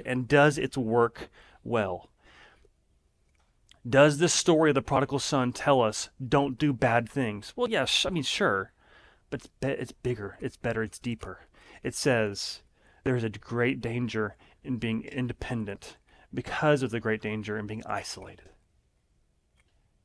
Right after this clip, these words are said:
The destination of the road of irreligion is isolation. With every step this younger son took from the father, isolation is more and more his reality, and the same is true with us.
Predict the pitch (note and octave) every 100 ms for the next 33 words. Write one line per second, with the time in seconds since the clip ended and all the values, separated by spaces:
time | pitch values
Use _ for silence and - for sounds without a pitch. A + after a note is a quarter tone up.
0 | _ _ _ _ _ _ _ _ - B2+
1 | C#3+ - D3+ C3+ C#3+ C#3+ A#2+ A2+ A#2+ C3
2 | C#3 B2 B2 B2 A#2+ A#2 A#2 A2 A2 A2+
3 | - A2+ A2+ A2+ - A2+ A2 C#3 D#3 -
4 | E3+ D3+ - C3+ - - C#3 D3 E3 E3+
5 | E3 - E3+ E3 - - F3 - D#3 C3+
6 | C3 B2+ B2+ B2 - - - - - C3
7 | C3+ C#3+ C3 C3+ D3 A2+ A#2+ A#2+ B2 A#2+
8 | A#2 A2+ A2 G#2+ G#2+ G#2 G#2+ G#2+ - -
9 | - A#2+ - C3 C3 - - A2+ G#2 F2+
10 | - -